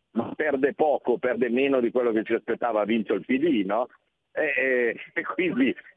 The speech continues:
cioè, sappiamo già come va a finire, eh, più o meno, però, eh, ci sono delle, degli elementi che sono secondo me interessanti.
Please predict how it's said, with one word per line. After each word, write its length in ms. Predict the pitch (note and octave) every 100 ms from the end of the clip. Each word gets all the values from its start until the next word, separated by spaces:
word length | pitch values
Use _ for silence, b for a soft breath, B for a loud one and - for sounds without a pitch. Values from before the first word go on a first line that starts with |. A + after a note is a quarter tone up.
| B -
cioè, 140 | C3+
sappiamo 420 | D3+ A#2+ F3 D#3+
già 200 | C3+ D#3
come 200 | C#3 C3+
va 140 | B2+ B2
a 40 |
finire, 1300 | - A2+ A2 G2+ G2+ G2 G2 G2 F#2+ F#2+ G2 F#2+ F#2+
eh, 40 | F#2
più 120 | A2
o 40 |
meno, 240 | G2 G2+ -
però, 380 | - D#3 C3 -
eh, 340 | A#2+ A#2+ A#2
ci 140 | D3+
sono 260 | - B2+ A#2
delle, 380 | A2+ A2 A2+ A2
degli 220 | A2+ A2+
elementi 480 | A#2 A#2+ G#2+ G2+ A2
che 120 | F#2+
sono 240 | - G2+ G2
secondo 400 | G2+ G2+ G2 F#2+
me 120 | F#2
interessanti. 800 | F2 F2+ E2+ - D2 D2+ -